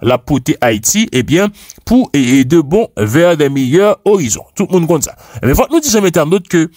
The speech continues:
Ti mensyo sa yo, nou rappel se chale ki te vide ti jinyo ata, e men kounyan la,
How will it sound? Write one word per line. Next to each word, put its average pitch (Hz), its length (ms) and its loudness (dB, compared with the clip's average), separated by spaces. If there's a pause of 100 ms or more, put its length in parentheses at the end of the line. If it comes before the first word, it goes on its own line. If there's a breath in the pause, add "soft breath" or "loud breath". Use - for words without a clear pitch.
(300 loud breath)
Ti - 160 -4
mensyo 294 320 2
sa 156 240 0
yo, 76 140 -12 (100)
nou 170 240 0
rappel 180 300 0
se - 160 -6
chale 123 420 -2
ki 120 80 -10
te 123 160 -2
vide 135 280 -2
ti 120 120 -4
jinyo 120 300 -2
ata, 254 240 0 (340 soft breath)
e 175 80 0
men 262 160 2
kounyan 285 320 2
la, 202 140 4